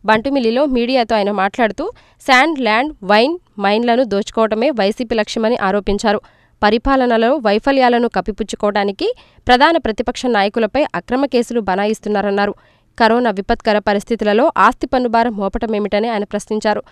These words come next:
పెట్రోల్, డీజిల్తో పాటు నిత్యావసర వస్తువుల ధరలు విపరీతంగా పెరిగినా ప్రభుత్వం నియంత్రించలేని పరిస్థితిలో ఉందన్నారు. వివిధ సరైన ఇసుక విధానం లేకపోవటం,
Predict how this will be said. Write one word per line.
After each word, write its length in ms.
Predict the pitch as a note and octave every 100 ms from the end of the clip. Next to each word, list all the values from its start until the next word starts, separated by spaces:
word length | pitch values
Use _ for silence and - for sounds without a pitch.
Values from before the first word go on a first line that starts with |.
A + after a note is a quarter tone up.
| _ _ _ -
పెట్రోల్, 380 | A#3+ - C#4+ D4+
డీజిల్తో 420 | A3+ A3 A3+ A3
పాటు 280 | A3 G#3 D#4+
నిత్యావసర 540 | C#4 A3+ E4 E4 C#4
వస్తువుల 360 | A3+ A3 A#3 G3+
ధరలు 320 | F#3 G3 A#3
విపరీతంగా 580 | B3 G3+ A3 A3+ A3 A3
పెరిగినా 440 | G#3 F3 F#3+ D#4 - _ _ _ -
ప్రభుత్వం 420 | B3 E4 E4 D#4
నియంత్రించలేని 640 | A3+ A3 A3+ A#3 A#3 A3
పరిస్థితిలో 520 | G#3+ F#3+ - A3 G#3
ఉందన్నారు. 420 | G3+ G3+ G3+ G3+ G#3+ _ _ _ -
వివిధ 200 | G#3+ G#3
సరైన 420 | G#3 G#3+ A3 B3+
ఇసుక 400 | C4+ B3+ G#3 -
విధానం 360 | A#3+ A3+ A3+ A3+
లేకపోవటం, 600 | G3 F#3+ G3 G#3+ B3